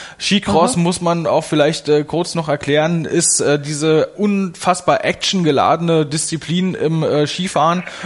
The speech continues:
Speaker 1: wo, äh, ein Hindernis bewältigt werden muss, eine Hindernisstrecke, die also aus Steilkurven, aus Schanzen und was weiß ich nicht alles besteht. Und das aber nicht alleine, sondern auch noch ge-, im, im direkten Duell gegen drei andere Läuferinnen. Unfassbar gefährlich alles, darf man auch mal dazu
Speaker 2: Mhm.
Speaker 1: sagen.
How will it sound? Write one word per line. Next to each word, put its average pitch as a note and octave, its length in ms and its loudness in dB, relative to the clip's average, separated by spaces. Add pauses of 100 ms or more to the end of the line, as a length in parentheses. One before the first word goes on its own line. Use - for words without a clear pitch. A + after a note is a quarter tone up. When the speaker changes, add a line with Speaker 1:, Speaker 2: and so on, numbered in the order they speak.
(140)
Speaker 1:
wo, D#3+ 240 4
äh, D#3 300 2 (200)
ein D3+ 180 0
Hindernis F#3 480 4
bewältigt E3 460 2
werden D#3+ 140 2
muss, F3 140 -4
eine C3+ 80 2
Hindernisstrecke, F3 680 0
die D3 180 0
also C#3+ 220 4
aus C3 140 0
Steilkurven, D3 640 0
aus C3+ 260 -2
Schanzen E3+ 420 -2
und C3+ 140 -2
was C#3 160 0
weiß D#3+ 100 -4
ich D#3+ 100 -6
nicht D#3+ 120 -2
alles D3+ 200 -2
besteht. D#3+ 420 -4 (340)
Und F3 200 2
das E3 120 4
aber E3 220 4
nicht F3 180 2
alleine, D3+ 320 4
sondern D3+ 340 0
auch D#3 180 0
noch C#3+ 60 -10
ge-, - 200 -4
im, D#3 180 -2
im C#3+ 220 -4
direkten D#3 540 -2
Duell C#3+ 280 4
gegen D#3 260 0
drei C3 220 0
andere E3 300 0
Läuferinnen. D#3 580 -2 (300)
Unfassbar F#3 680 2
gefährlich D#3+ 560 0
alles, D3+ 260 0
darf C#3+ 200 2
man D3+ 120 0
auch - 200 -2
mal C3+ 100 0
dazu B2 240 0
Speaker 2:
Mhm. D#3 60 0
Speaker 1:
sagen. F3 400 -2